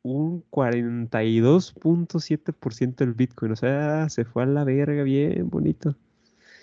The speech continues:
Y pues ahorita mucha gente se está, lo está viendo como el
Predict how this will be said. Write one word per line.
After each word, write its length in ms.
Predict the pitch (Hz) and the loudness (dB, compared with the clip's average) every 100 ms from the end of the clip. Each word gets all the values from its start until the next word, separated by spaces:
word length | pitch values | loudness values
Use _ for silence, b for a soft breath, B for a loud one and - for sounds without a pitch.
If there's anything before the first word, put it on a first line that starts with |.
| b b b b _ | b b b b _
Y 200 | - 165 | 2 2
pues 280 | - 185 160 | 4 4 6
ahorita 460 | 143 127 143 139 | 4 4 4 4
mucha 240 | 131 123 127 | 4 0 -2
gente 260 | 123 113 113 | -2 -6 -6
se 100 | 123 | -6
está, 840 | 120 113 104 104 - 104 - - | -2 -2 0 0 -2 -2 -4 -6
lo 60 | 113 | -8
está 180 | 110 110 | -2 0
viendo 260 | 107 110 | 0 -2
como 380 | 113 117 101 98 | -2 -2 -2 -4
el 340 | - 98 92 | -4 -4 -6